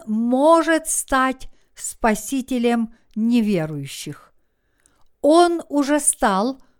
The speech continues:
Богом верующих.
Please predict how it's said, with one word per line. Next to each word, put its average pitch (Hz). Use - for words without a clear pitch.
Богом 226
верующих. 156